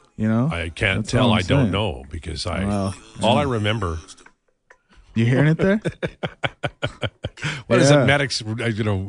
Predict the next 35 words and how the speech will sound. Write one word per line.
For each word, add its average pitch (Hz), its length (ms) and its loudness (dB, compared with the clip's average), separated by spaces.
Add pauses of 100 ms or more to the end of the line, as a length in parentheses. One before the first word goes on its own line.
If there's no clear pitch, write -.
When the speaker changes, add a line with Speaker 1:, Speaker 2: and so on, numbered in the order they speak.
Speaker 2:
ringtone? 165 720 0 (760)
Speaker 1:
<laughs> - 140 -12
You, 208 120 8
you, 226 180 6
you 180 260 2
should 220 160 -2
be 202 60 4
able 185 120 4
to 147 80 4
buy 131 240 2
that 123 200 0
ringtone 107 520 -4
for 95 240 -4 (280)
five 117 380 0
ninety-nine 113 680 0
or 98 60 0
whatever 87 300 -2
it 82 60 -6
is. 85 180 -4
Speaker 2:
Wow. 62 680 -6 (760)
Wow. 76 260 -6
Uh, 135 80 -2 (120)
and 131 200 2
there's 123 200 0
no 135 200 2
Ironic 120 560 0 (260)
ringtone? 127 420 -2 (1160)
Speaker 1:
It 202 80 0
just 302 180 2
doesn't, 240 260 2
you 220 80 6
know, 202 380 4
you 190 200 4
get 254 120 6
a, 208 80 2